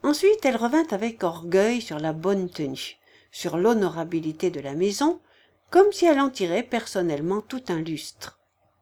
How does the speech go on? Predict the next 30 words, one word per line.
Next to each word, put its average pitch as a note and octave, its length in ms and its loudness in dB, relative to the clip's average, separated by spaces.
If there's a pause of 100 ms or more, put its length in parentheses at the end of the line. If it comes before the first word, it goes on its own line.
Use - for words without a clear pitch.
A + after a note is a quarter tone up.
(240)
Elle B3+ 180 -2
montait E3 360 -2
d'une D#3 240 -6
classe. « - 720 -8 (1000)
On B3 100 2
n'entend G3+ 400 -2
pas F4 260 6
une A#3+ 180 0
dispute, E4+ 640 0 (400)
pas E4 320 4
un D#4+ 100 6
gros E3+ 260 0
mot. C#4 400 4 (440)
Tout - 140 -10
le C3+ 60 -6
monde G3+ 260 0
est - 120 -18
très - 340 -4
honnête. G3+ 520 -4 (520)
C'est - 260 -8
à - 60 -2
coup - 260 -10
sûr E4 300 2
la G#3+ 100 4
maison F#3 300 2
la F3 120 2
plus E3+ 200 -8
propre F#3+ 380 -6
du D3+ 140 -12
quartier. B3 640 -2